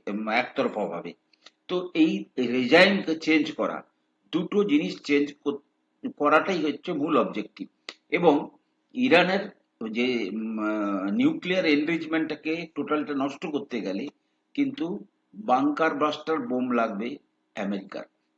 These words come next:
তাই আমেরিকা কিন্তু যুদ্ধে জড়াচ্ছে এখনো, মানে, হয়তো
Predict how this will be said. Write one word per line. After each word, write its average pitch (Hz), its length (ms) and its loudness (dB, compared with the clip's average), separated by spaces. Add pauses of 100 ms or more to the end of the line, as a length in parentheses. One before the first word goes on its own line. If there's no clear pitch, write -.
তাই 135 280 0 (420)
আমেরিকা 151 500 2
কিন্তু 151 360 -4
যুদ্ধে 123 420 -4
জড়াচ্ছে 113 720 -4 (100)
এখনো, 110 340 -8 (260)
মানে, 127 220 -4 (120)
হয়তো 170 440 -2